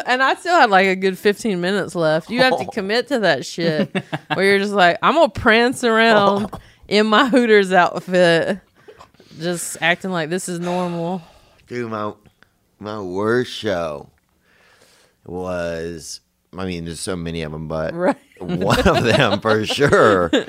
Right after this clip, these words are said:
Speaker 2: University of either North Florida or Central Florida. It was
Speaker 1: Uh-huh.
Speaker 2: their Battle of the Bands.
Speaker 1: Oh, man.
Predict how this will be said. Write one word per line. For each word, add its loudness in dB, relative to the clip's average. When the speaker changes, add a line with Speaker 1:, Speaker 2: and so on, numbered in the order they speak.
Speaker 2:
University 6
of 2
either 4
North 2
Florida 4
or 2
Central -4
Florida. -2
It -12
was -8
Speaker 1:
Uh-huh. -2
Speaker 2:
their 2
Battle 0
of -2
the -4
Bands. -10
Speaker 1:
Oh, -8
man. -10